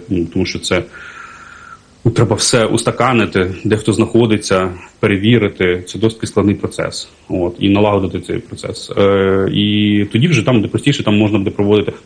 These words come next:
Дивіться, ніхто не знає, як будуть ті вибори проводити. Чи спочатку президентські, чи спочатку потім парламентські і так далі. Зараз, те, що зараз, е, говорять, говорять, так, дійсно, спочатку хочу президентські. Будь-яким методом, якнайшвидше.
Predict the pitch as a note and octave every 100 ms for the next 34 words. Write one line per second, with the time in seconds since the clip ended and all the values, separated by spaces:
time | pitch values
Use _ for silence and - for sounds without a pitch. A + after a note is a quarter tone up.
0 | - C#3 D#3+ A#2 A#2 C3 G2+ G2 F#2 F#2
1 | E2+ F#2 F2 F2 D#2+ E2 E2 - A3 A3
2 | B3+ B2 A2+ A2 F#2+ G#2 G2 - - -
3 | - G#2+ G2+ A2+ G#2 G2+ G2+ F#2+ - -
4 | F#2 F#2+ F#2+ G2+ E3 D#3 - - - -
5 | _ - _ B2 - G#2+ F#2+ A2+ G2 -
6 | G2+ F#2+ F#2+ F#2+ E2+ F#2+ F#2 G#2 A#2+ F#3+
7 | B2+ - G2+ G2 F#2 F2 - G2+ G2+ G2
8 | A2 - D3+ D3+ A2+ G#2+ - G2 F2+ E2+
9 | - - - - - - - - B2+ A#2
10 | A2 A#2 D#3 A#2 G#2+ - A2 - E2+ -